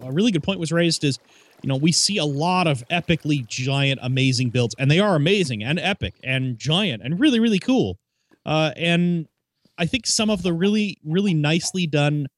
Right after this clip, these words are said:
smaller stuff that a bunch of people have built kinda gets lost in the mix because we're, we're so busy gawking at these humongous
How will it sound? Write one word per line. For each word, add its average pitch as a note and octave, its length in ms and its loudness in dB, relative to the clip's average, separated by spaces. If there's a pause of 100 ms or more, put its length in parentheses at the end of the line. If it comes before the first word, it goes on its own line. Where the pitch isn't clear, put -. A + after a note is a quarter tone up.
(260)
smaller C3+ 440 0
stuff A#2+ 380 -2 (460)
that A#2 300 -2
a B2+ 80 -2
bunch C#3+ 260 0
of C#3+ 60 -4
people B2 240 -2
have A2+ 120 -2 (200)
built A#2 200 -8 (240)
kinda F#3+ 140 -2
gets E3+ 200 -2
lost C3+ 380 -4
in C#3+ 80 -4
the B2+ 60 -4
mix A#2+ 360 -6
because G#2+ 280 -10
we're, G#2+ 200 -10 (380)
we're A#2 140 -10
so D3+ 180 -4
busy A#2+ 400 -6 (220)
gawking B2 440 -4
at G#2+ 80 -8
these G#2+ 240 -10
humongous A2 640 -6